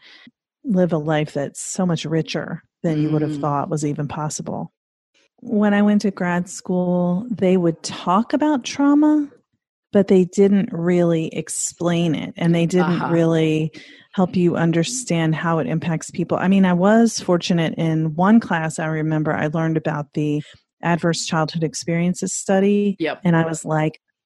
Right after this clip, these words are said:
Speaker 1: "I knew it." <laughs>
Speaker 2: <laughs>
Speaker 1: That's,
Speaker 2: Yeah.
Speaker 1: there it is. There's the proof. It does affect you over the lifespan, and, and here's why it matters. So it's not just the impact on each individual person,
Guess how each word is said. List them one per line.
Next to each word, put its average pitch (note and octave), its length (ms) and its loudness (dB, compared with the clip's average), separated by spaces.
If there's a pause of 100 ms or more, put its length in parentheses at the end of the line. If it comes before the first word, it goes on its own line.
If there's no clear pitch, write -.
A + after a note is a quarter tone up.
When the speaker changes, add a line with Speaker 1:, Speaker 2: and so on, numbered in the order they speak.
(140)
Speaker 1:
"I D#4 220 6
knew F4 340 6
it." - 260 0
<laughs> - 320 -4
Speaker 2:
<laughs> C#4+ 640 0
Speaker 1:
That's, F#4 340 2
Speaker 2:
Yeah. - 80 -4
Speaker 1:
there G4+ 240 4
it D#4 80 4
is. D#4+ 260 4
There's F#4 280 2
the D#4+ 120 2
proof. F4 520 4
It A#3 300 2
does E4 340 6
affect A#3 460 2
you A3 140 8
over G3+ 160 4
the G3 100 4
lifespan, F#3 680 0
and, F#3 180 -2 (300)
and G#3+ 120 6
here's B3 340 4
why G#3+ 180 2
it E3+ 100 -2
matters. F#3+ 600 2
So E3+ 100 0
it's - 240 -6
not G3+ 200 0
just G3 320 -2
the E3+ 240 2 (260)
impact G3+ 440 0
on E3+ 140 -2
each F3+ 280 -6 (100)
individual E3 760 0
person, E3 720 -4